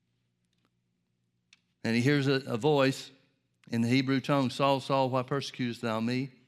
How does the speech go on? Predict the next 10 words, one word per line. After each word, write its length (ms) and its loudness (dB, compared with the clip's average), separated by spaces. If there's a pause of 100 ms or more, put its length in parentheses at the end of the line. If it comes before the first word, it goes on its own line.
(1200)
It 100 -2
is 140 -2
hard 260 0
for 80 -6
thee 140 0
to 80 -6
kick 260 -6
against 380 -6
the 80 -12
pricks." 400 -10